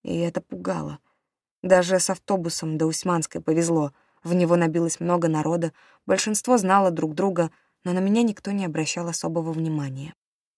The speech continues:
Мне было страшно, что кто-нибудь начнёт спрашивать, кто я, да зачем еду в их деревню. Я зря боялась, никому не было до меня дела. Окончательно вымотавшись, я уснула и проспала те четыре часа,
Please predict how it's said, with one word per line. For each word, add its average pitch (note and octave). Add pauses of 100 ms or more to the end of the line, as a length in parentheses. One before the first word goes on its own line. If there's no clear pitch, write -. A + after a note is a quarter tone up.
(460)
Мне F#3
было F3+
страшно, F3
что -
кто-нибудь D#3+
начнёт D#3+
спрашивать, E3 (220)
кто F3+
я, E3+
да D3
зачем D#3
еду D3+
в C#3+
их C3+
деревню. C#3 (640)
Я A3
зря G3+
боялась, D#3+ (160)
никому A#3
не F#3
было E3
до D3
меня D#3
дела. C#3+ (720)
Окончательно G3+
вымотавшись, G3
я F#3+
уснула G3+
и F3+
проспала F3
те -
четыре D3+
часа, -